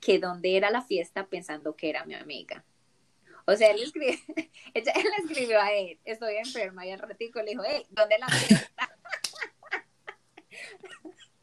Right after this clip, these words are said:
A mí me pillaron una vez, pero no fue con el celular. Yo le di-, yo estaba trabajando en el restaurante, yo tenía el cumpleaños de una amiga de la universidad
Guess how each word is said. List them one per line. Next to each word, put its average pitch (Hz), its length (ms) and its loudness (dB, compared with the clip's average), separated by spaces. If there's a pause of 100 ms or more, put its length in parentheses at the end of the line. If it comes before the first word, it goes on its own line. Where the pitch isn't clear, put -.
(520)
A 247 140 4
mí 294 140 0
me 277 180 -2
pillaron 226 460 -2
una 233 240 -2
vez, 233 240 -6
pero 220 200 -6
no 220 160 -6
fue 226 140 -16
con 269 140 -8
el 226 160 -8
celular. 190 720 -2
Yo 202 120 -8
le 190 120 -4
di-, 214 260 -8
yo 202 80 -10
estaba 220 180 -4
trabajando 220 340 -6
en 202 80 -10
el 214 80 -10
restaurante, 220 800 -4 (500)
yo 196 360 -8
tenía 196 240 -4
el 196 80 -12
cumpleaños 185 500 -10
de 196 60 -8
una 190 100 -2
amiga 190 320 2
de 180 100 4
la 165 100 -2
universidad 165 680 -2